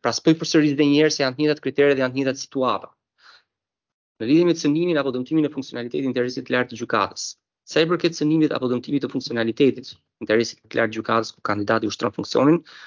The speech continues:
opinioni është marrë nga, i dhënë, pra, është dhënë nga zëvendës kryetare e gjykatës rreth gjyqësor Elbasan, sipas këtij opinioni rezulton se: Në përgjigje të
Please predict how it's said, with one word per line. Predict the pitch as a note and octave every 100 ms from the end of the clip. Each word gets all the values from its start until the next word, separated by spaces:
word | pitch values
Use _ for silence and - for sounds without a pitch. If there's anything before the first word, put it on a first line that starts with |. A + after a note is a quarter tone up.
| - _ -
opinioni | G#2+ A#2 C3 F3 F#3 F#3+ - -
është | A#2 C#3+
marrë | D3 E3 C#3
nga, | B2+ C#3+ - _ _ _ _ A#2
i | G#2+
dhënë, | C#3 D3
pra, | G#2+ G#2
është |
dhënë | C#3 B2+
nga | A#2 A2+
zëvendës | C3+ C3+
kryetare | A#2 B2 C3
e | A#2+
gjykatës | - B2+ B2+ A2+
rreth | B2 A2+
gjyqësor | A2+ B2+ A2+
Elbasan, | - - B2
sipas | - B2 D3
këtij | - C3+
opinioni | B2 A#2 B2 B2+ A2
rezulton | G#2 - G#2+ -
se: | A#2+ _ _ _ _ _ _ _ _ _ _ _ _ _ _ _ _ _ -
Në | A2+
përgjigje | C#3 G3 A3
të | E3